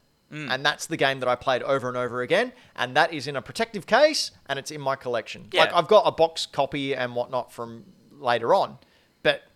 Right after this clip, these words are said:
Speaker 2: it's those things that looking to someone who's coming along, they go, "I'll give you fifty bucks for it 'cause it's beat to hell."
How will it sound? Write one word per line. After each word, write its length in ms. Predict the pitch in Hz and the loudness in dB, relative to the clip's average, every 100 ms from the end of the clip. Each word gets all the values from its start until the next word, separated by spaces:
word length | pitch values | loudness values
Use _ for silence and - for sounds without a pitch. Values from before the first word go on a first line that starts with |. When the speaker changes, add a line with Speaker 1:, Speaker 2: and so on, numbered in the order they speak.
| _ 175 | _ -8
Speaker 2:
it's 260 | 160 - | -6 -4
those 320 | - 185 185 | 2 2 2
things 260 | - 165 139 | -4 -6 -2
that 280 | 147 127 - | -2 -2 -6
looking 480 | 151 180 180 143 131 | -4 -2 -4 -8 -12
to 120 | - 143 | -4 0
someone 460 | - 135 131 127 | 0 0 -2 -4
who's 320 | 120 147 123 - | -6 -10 -10 -8
coming 200 | 143 127 | -6 -6
along, 140 | 135 | -4
they 80 | 135 | -2
go, 140 | 120 | 2
"I'll 140 | 113 113 | 2 0
give 180 | 110 113 | -8 -18
you 60 | |
fifty 260 | - 117 139 | -18 -18 -6
bucks 240 | 139 - | -4 -4
for 160 | - 113 | -10 -12
it 60 | 107 | -12
'cause 100 | - | -20
it's 100 | - | -12
beat 220 | 131 - | -12 -10
to 80 | 104 | -6
hell." 280 | 143 120 | -4 -4